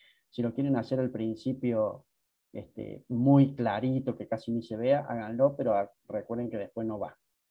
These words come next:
Uy, un montón de chache. Em,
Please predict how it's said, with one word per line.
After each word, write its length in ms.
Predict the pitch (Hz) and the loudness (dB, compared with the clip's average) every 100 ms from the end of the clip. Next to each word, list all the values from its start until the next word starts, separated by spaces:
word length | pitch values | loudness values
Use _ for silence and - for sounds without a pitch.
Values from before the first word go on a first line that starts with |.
| _ _ _ _ _ _ _ _ _ _ - | _ _ _ _ _ _ _ _ _ _ 2
Uy, 300 | 165 123 120 | 4 4 4
un 100 | 127 | 2
montón 340 | 120 120 135 | 0 0 0
de 100 | 117 | 0
chache. 440 | - 82 - 98 - _ _ _ _ _ _ _ _ _ | -4 -10 -12 -20 -20 _ _ _ _ _ _ _ _ _
Em, 1400 | 131 123 123 120 120 120 117 117 113 113 110 110 110 110 | 0 4 4 2 2 0 0 0 -2 -2 -2 -2 -4 -6